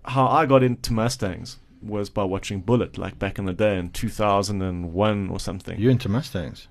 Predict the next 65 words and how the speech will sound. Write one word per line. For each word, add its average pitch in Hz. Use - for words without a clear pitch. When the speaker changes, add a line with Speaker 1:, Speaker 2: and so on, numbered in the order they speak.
Speaker 1:
Yeah. 113
Speaker 2:
That's -
weird. -
Speaker 1:
My 123
godfather 143
was 131
like, 139
"You 160
must 165
watch 175
this 143
old, 170
like, 151
sixties 160
movie 156
Speaker 2:
That 135
Speaker 1:
called 151
Speaker 2:
is -
Speaker 1:
Bullitt," 147
Speaker 2:
cool. 135
Speaker 1:
and 131
I 127
was 127
like, 139
"Okay, 131
cool, 110
I'll 107
give 110
it 110
a -
bash." 110
And 113
then 143
I, 120
I, 104
I 127
loved 127
it, 101
and 101
the 101
car 131
chase 127
and 104
the 98
Mustang, 117
and 101
I 98
was 98
like, 98
Speaker 2:
Mm. 90
Speaker 1:
"American 131
cars." 120
Like, 113
I 113
wasn't 131
really 127
aware 117
of 104
American 113
cars 113
back 107
then 110
as 98
a 95
teenager. 107